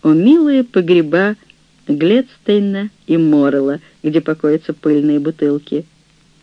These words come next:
Неужели нам нельзя вознести благодарность за те радости, которыми мы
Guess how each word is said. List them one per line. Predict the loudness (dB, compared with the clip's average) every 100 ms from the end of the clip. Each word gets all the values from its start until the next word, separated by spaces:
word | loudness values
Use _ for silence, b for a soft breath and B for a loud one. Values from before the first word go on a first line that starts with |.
| B B B
Неужели | 4 6 6 2 2
нам | 2 4
нельзя | 2 0 -2 -2 -4 B B _
вознести | -4 0 0 0 -2 -2
благодарность | 0 0 0 0 0 0 -2 -2 _ -10
за | -4 -4
те | -4 -4
радости, | -2 -4 -6 -8 -8 -8 B B B _
которыми | -10 -2 -2 0 0
мы | 0 0